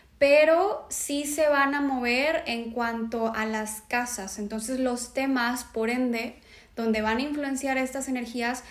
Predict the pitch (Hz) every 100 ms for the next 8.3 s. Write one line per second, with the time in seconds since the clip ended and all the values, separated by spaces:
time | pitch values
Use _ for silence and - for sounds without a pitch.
0 | - 220 269 226 226 202 220 254 226 -
1 | - - _ _ - - - 247 247 302
2 | 285 269 277 302 302 294 285 277 277 277
3 | 262 269 277 277 262 262 254 269 269 240
4 | 214 202 - - _ - 220 226 226 214
5 | 214 208 233 220 220 - 233 226 269 262
6 | 226 208 202 208 247 247 226 220 214 220
7 | 220 208 - 233 262 240 202 202 202 202
8 | 202 196 196